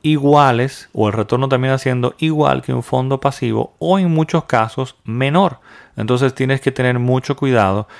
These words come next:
en la selección de tu fondo de inversión y los costos que esto tiene, eh, que este f-, fondo tiene dentro. Bien, es muy importante porque esto va a afectar directamente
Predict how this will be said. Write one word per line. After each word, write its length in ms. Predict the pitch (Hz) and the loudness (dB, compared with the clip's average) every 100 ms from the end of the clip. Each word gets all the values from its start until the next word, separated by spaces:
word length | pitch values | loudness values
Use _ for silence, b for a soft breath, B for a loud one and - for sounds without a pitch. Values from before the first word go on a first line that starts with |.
| B B B | B B B
en 160 | 117 113 | -2 0
la 140 | 113 | 0
selección 600 | 127 123 120 113 101 95 | 0 -2 -2 -2 -2 -2
de 140 | 98 | -4
tu 140 | 101 107 | -4 -6
fondo 400 | - 104 107 107 | -4 -4 -2 -4
de 60 | |
inversión 420 | 113 117 - 104 101 | -4 -4 -4 -4 -4
y 40 | |
los 200 | 104 - | -4 -4
costos 480 | - 113 107 104 - | 2 2 2 -6 -8
que 100 | 98 | -8
esto 260 | 92 104 | -6 -6
tiene, 320 | - 92 92 - B B B | -6 -6 -6 -8 B B B
eh, 320 | 92 90 90 - | -4 -4 -4 -4
que 120 | 92 | -6
este 180 | - 101 | -2 -6
f-, 320 | - - 92 | -6 -10 -6
fondo 340 | 107 98 98 | -2 -2 -2
tiene 260 | 98 98 90 | -4 -4 -4
dentro. 420 | 80 80 - - | -6 -10 -14 -14
Bien, 240 | 87 117 139 B B | -10 -8 -10 B B
es 200 | - 98 | -10 -8
muy 280 | 110 117 135 | -4 -2 0
importante 640 | 139 143 143 127 120 127 | -2 -4 -2 -2 -2 -8
porque 300 | 127 110 - | -6 -6 -4
esto 200 | 101 - | -6 -2
va 100 | 107 | 0
a 40 | 107 | 0
afectar 440 | - 107 107 101 | -2 -4 -2 -2
directamente 840 | 101 101 117 139 127 110 101 123 | -2 -4 -2 -2 -2 -2 -4 -8